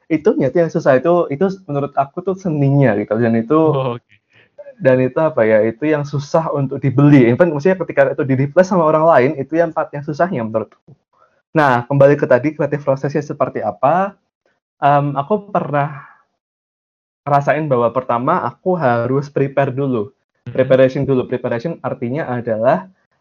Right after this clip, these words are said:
Speaker 1: aku pernah baca ada salah satu buk-, hmm, sorry, buku atau artikel, aku lupa nam-, dari Cal Newport, itu tentang shallow
Speaker 2: Ah.
Speaker 1: work sama deep
Speaker 2: Deep
Speaker 1: work.
Speaker 2: work.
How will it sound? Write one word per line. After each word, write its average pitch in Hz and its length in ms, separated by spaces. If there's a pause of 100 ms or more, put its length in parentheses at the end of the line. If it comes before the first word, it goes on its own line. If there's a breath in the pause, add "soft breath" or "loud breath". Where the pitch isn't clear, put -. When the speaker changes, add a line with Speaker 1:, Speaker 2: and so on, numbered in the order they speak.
(220)
Speaker 1:
aku 147 160
pernah 202 220
baca 143 300 (280)
ada 127 280 (120)
salah 123 160
satu 120 480
buk-, 120 220 (180)
hmm, 120 320
sorry, 127 240
buku 127 320
atau 117 480
artikel, 135 320
aku 147 160
lupa 135 160
nam-, 135 240
dari 127 240
Cal 113 240
Newport, 120 480
itu 131 160
tentang 135 600
shallow 117 340
Speaker 2:
Ah. 120 40
Speaker 1:
work 151 180
sama 139 580 (160)
deep 123 160
Speaker 2:
Deep 143 80
Speaker 1:
work. 113 100
Speaker 2:
work. 123 260